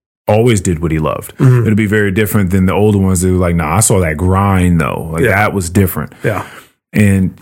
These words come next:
Speaker 1: you know, it may very well leave you lacking some, some perspective on something, or, um,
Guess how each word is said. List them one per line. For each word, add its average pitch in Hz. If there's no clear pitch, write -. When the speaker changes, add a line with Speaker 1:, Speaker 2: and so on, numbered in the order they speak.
Speaker 1:
you 131
know, 117
it 143
may 151
very 139
well 135
leave 123
you 120
lacking 110
some, 95
some 98
perspective 95
on 95
something, 101
or, 92
um, 85